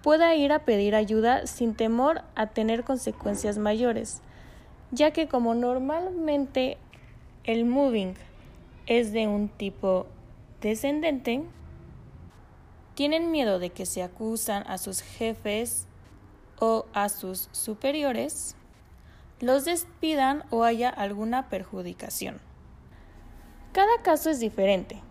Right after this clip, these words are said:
por lo que se emplearán medidas de acuerdo a este, para el tratamiento. Pero la víctima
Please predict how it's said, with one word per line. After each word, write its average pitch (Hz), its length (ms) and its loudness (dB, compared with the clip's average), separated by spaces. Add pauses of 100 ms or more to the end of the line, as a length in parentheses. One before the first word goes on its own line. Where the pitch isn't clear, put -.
(280)
por 233 140 4
lo 233 160 4
que 233 120 0
se 233 120 -4
emplearán 233 500 2
medidas 240 500 2
de 202 60 -2
acuerdo 196 400 0
a 233 80 4
este, - 260 -4 (440)
para 196 180 2
el 180 80 0
tratamiento. 202 680 -8 (680)
Pero 294 240 8
la 311 160 4
víctima 302 800 0